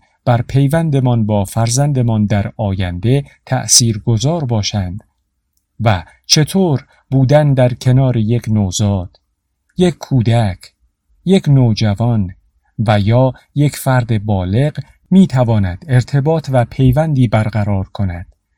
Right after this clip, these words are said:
که منبع قدرتی برای آنها و منبع رضایتی برای شما باشد.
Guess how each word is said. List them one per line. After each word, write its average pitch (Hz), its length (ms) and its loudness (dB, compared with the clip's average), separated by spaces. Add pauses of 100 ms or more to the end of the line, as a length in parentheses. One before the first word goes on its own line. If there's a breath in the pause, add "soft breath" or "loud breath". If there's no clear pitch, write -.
(140)
که 131 140 2
منبع 131 640 2
قدرتی 120 640 -2 (260 soft breath)
برای 151 360 2
آنها 113 680 0 (220 soft breath)
و 117 180 0
منبع 127 600 2
رضایتی 123 800 0
برای 104 520 -4
شما 127 420 -2
باشد. 101 480 -8